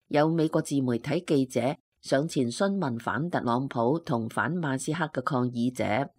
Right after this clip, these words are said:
「為乜嘢美國有責任照顧其他嘅國家呢？噉係用我哋納稅人嘅錢，佢哋應該照顧好佢哋自己。」抗議者語無倫次。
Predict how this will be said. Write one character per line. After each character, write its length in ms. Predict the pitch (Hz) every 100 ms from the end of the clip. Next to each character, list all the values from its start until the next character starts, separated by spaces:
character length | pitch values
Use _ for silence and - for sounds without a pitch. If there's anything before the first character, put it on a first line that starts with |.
| _ _
「為 140 | 147
乜 100 | 143
嘢 240 | 190 165 143
美 180 | 135 143
國 220 | 147 135
有 220 | - 131
責 280 | 139 143 131
任 160 | 127 120
照 140 | 135
顧 280 | 131 131 135 131
其 100 | 113
他 240 | - 151 156
嘅 100 | 160
國 220 | 123 117
家 160 | 147 147
呢？ 260 | 147 143 147 _ _ -
噉 120 | 156
係 140 | 190
用 260 | 143 127 120
我 80 | 135
哋 120 | 139
納 120 | 120
稅 300 | 117 - 135
人 160 | 131 104
嘅 100 | 131
錢， 440 | - 110 113 156 - _ _
佢 120 | -
哋 80 | 160
應 240 | 143 180
該 180 | 185 190
照 160 | 185 147
顧 160 | 135 139
好 180 | 143
佢 180 | 139 -
哋 180 | 139 123
自 140 | -
己。」 480 | 117 - 92 120 143 _ _ _
抗 200 | - 156
議 180 | 151 156
者 100 | 139
語 320 | 151 180 143
無 240 | 135 113
倫 220 | 113 120 117
次。 420 | - 127 117